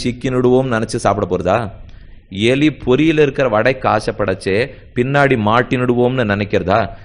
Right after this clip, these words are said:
இப்போதைக்கு அந்த அன்னம் மட்டும் கண்ணில் படுறதோ இல்லையோ, பின் விளைவு கண்ணிலே படாமல் ஒருத்தன் உண்டு விடுகிறான்.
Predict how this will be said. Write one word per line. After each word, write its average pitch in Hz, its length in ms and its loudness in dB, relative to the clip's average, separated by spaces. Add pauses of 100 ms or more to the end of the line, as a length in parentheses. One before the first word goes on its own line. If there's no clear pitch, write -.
(180)
இப்போதைக்கு 139 520 0
அந்த 107 260 0
அன்னம் 123 220 -2
மட்டும் 135 500 -4
கண்ணில் 139 240 0
படுறதோ 135 260 0
இல்லையோ, 151 320 -2 (340)
பின் 147 260 -2
விளைவு 131 400 -2
கண்ணிலே 117 520 0
படாமல் 110 640 0
ஒருத்தன் 104 400 -4
உண்டு 107 300 -6
விடுகிறான். 92 460 -4